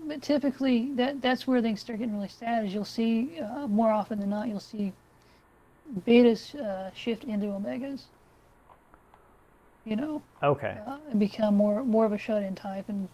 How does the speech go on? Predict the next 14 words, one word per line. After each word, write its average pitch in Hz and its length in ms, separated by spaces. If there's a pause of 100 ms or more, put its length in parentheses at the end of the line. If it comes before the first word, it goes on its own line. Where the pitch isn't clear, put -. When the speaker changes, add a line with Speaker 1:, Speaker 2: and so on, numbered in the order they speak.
Speaker 1:
they 220 80
just 202 340
become 202 440
completely 226 420
unsocial. 196 600 (800)
Uh, 226 100
kind 240 240
of, 202 160 (320)
kind 277 140
of 277 40
what 277 120
you'd 226 180
say, 214 320
uh, 220 260